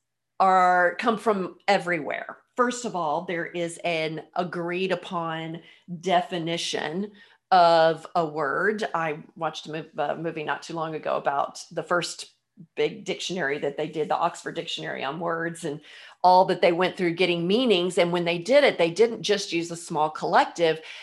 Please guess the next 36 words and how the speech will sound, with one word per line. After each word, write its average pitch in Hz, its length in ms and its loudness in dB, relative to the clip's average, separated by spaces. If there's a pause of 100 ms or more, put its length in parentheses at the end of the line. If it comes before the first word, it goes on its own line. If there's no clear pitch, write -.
(140)
They 214 220 6
had 214 300 -2
people 175 580 2
from 175 220 -4
all 170 300 0
over 196 280 2
the 170 100 -2
world 156 380 -2
send 185 380 -2
in 165 300 -4
their 151 220 0
meaning 165 380 -4
of 143 100 -4
the 156 80 -8
word 214 340 0
so - 120 -8
that - 80 -10
they 156 80 -4
could 156 180 -16
get 170 140 0
a 160 60 -2
collective 165 760 -2
of 143 140 -2
a 165 60 -6
cultural - 920 -6
meaning. 160 420 -6 (400)
So 214 120 0
there's 208 220 6
a 214 40 0
cultural 208 600 0
meaning. 185 500 -2 (420)
There 180 300 0
is 175 560 2 (120)
a, 160 360 -2 (260)
there 185 300 4 (100)
are 165 500 4